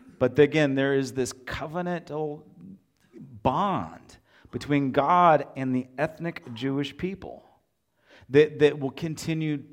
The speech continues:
to draw them. This could quite, okay, so are all the Jewish people saved?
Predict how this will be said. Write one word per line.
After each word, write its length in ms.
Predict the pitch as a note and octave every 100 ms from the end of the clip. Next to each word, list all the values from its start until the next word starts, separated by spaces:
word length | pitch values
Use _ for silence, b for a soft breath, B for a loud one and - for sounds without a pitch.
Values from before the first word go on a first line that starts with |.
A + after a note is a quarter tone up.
| _
to 120 | -
draw 720 | C3 G#2+ C3 D#3+ E3+ F#3 F#3 D#3
them. 440 | G#2+ C#2 D2 - _ _ _ _ _ _ _ _ _ _ _ _ _ _ b b
This 160 | B2+ -
could 180 | A#2+
quite, 500 | G2+ C3 B2+ B2+ -
okay, 220 | - A2+ G#2+
so 160 | C3
are 240 | B2+ C3+ C#3+
all 200 | D3+ D#3
the 100 | D3
Jewish 300 | D#3 D#3 D3+
people 260 | D3+ D3
saved? 640 | C#3 D3+ C3 F#2+ - -